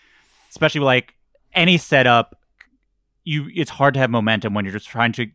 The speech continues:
tell people enough information that they know the basics to be able to build a story. And I think that's like, okay, like, we, it's almost like, again, like a mystery novel where you're like, "Okay, we need to know all this information 'cause it's all gonna be relevant once he starts talking about this stuff."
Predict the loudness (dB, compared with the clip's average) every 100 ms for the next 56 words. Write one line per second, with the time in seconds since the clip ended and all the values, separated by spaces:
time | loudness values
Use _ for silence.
0 | -8 -2 -2 -2 -6 -2 0 0 2 0
1 | -2 -6 -6 -6 -4 -6 -6 -6 -6 -2
2 | -2 -2 -2 -6 _ _ _ _ -6 0
3 | 0 0 -2 -6 -10 -6 -4 -4 -4 -4
4 | -4 -4 -4 0 0 0 -2 0 0 0
5 | -4 -6 _ _ -10 -6 -4 -4 -4 -6
6 | -10 -6 -2 -2 -2 0 0 0 -4 -12
7 | -2 0 0 -2 -2 -4 -4 -2 0 0
8 | -2 -4 -4 -4 -4 -4 -2 0 0 -2
9 | 0 2 2 0 -2 -8 -6 -4 -4 -6
10 | -14 -10 -2 -2 -2 -4 -4 -4 -4 -6
11 | -8 -8 -8 -10 -10 -10 -10 -8 -8 -8
12 | -6 -2 -2 -4 _ _ _ _ -12 -12
13 | -8 -4 -4 -6